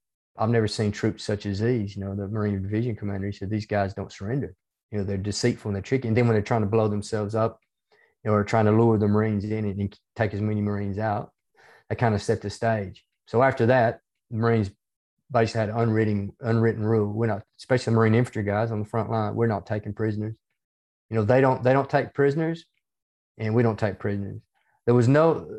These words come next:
the Japanese did take some American prisoners in Guadalcanal campaign, but they killed 'em shortly after that, after they, you know, uh, tortured 'em and tried to get some information, or just, just bayoneted 'em just to, um, make 'em scream and yell,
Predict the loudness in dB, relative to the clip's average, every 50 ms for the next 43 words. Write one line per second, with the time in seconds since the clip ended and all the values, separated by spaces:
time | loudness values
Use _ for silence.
0 | -8 -4 -2 2 2 2 4 4 2 2 4 4 2 2 2 2 0 0 0 0
1 | -2 0 2 2 2 0 -2 -4 -4 -2 -2 -2 -2 -2 -4 -4 -4 -4 0 0
2 | 2 2 2 0 -2 -2 -2 -2 -2 -4 -4 -4 -4 -2 -2 -2 -2 -2 -4 -8
3 | _ _ _ _ _ _ _ _ -4 0 0 0 0 2 2 2 2 0 -2 -2
4 | -4 -4 -2 -2 -2 -4 -4 -4 -6 -4 -4 -4 -4 -6 -8 -8 -6 -6 -6 -6
5 | -6 -8 _ _ -14 -12 -12 -12 -12 -14 -18 _ _ _ _ _ -20 -20 -20 -20
6 | -20 _ _ -2 0 0 0 0 -2 -4 -4 -4 -4 -4 -4 -4 -4 -4 -6 -6
7 | -6 -6 -6 -6 -4 -4 -2 -2 -2 -4 -4 -4 -2 0 0 0 -2 -4 -6 _
8 | _ _ _ _ _ _ _ _ _ _ _ _ _ _ _ _ _ _ _ _
9 | _ _ _ -10 -10 -10 -12 _ _ _ _ _ _ _ _ _ 2 2 4 4
10 | 4 4 2 2 0 -2 -4 -6 -8 -8 -6 -4 -4 -2 -2 -4 -6 -8 -10 _
11 | _ _ _ _ _ _ _ _ _ _ _ -2 -2 -2 -2 -4 -6 -6 -6 -2
12 | 0 0 2 2 2 2 4 4 4 4 4 2 2 -2 -6